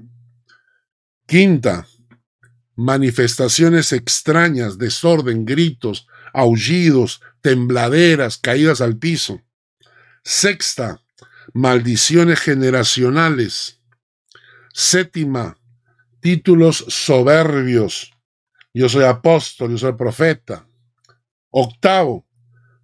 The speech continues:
falsos profetas anunciando mentiras que no se cumplen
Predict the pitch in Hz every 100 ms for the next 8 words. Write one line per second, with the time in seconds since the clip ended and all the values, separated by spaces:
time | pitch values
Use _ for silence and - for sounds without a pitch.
0 | _ 175 185 165 160 - 139 117 180 170
1 | 170 143 143 120 120 113 165 170 165 165
2 | 139 123 117 170 165 131 - _ _ _
3 | - 135 135 180 - 160 123 117 220 151
4 | 117 98 87